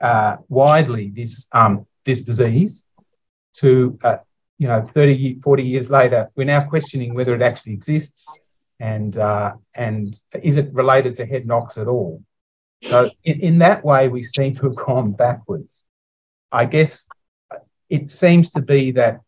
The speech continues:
um, I mean, obviously sporting organisations are very large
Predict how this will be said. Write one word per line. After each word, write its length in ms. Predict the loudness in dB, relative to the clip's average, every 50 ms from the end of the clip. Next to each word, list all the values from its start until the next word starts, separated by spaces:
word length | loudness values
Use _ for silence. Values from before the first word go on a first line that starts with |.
| _ _ _ _ _ _ -6
um, 460 | -4 -4 -2 -4 -4 -6 -8 -10 -12 -16 -20 _ _ _ _ _ _ -4
I 40 | -2
mean, 180 | 0 2 4
obviously 280 | 4 2 2 0 -2 -4
sporting 400 | -4 -2 0 0 2 4 4 4
organisations 800 | 2 2 0 2 2 2 2 2 4 4 4 4 2 -4 -12 -12
are 60 | -10 -8
very 180 | -8 -8 -4
large 440 | 0 2 4 4 4 4 2 -2